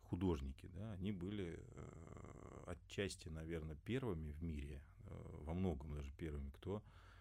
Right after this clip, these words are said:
обратил внимание, скажем, на искусство, м, лубка арабского и османского. То есть это простонародные картины, которые тиражировались, которые там в каждой кофейне висели на стенах,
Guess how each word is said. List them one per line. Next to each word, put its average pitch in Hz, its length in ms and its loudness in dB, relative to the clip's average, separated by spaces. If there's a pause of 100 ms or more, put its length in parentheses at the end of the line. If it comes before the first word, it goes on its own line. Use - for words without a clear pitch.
(220)
обратил 87 420 6
внимание, 90 380 6
скажем, 78 360 0
на 78 100 2
искусство, 78 600 -4 (300)
м, 78 680 -6 (200)
лубка 82 520 2 (160)
арабского 78 580 2
и 76 60 0
османского. 76 640 0 (960)
То - 60 -2
есть - 160 -4
это - 140 0
простонародные 85 680 6
картины, 107 520 0 (340)
которые 78 640 -4
тиражировались, 87 840 4
которые 78 520 -6
там 76 180 -6
в - 60 -12
каждой 71 300 -2
кофейне 73 500 -2
висели 73 400 -2
на 73 180 -2
стенах, 151 360 0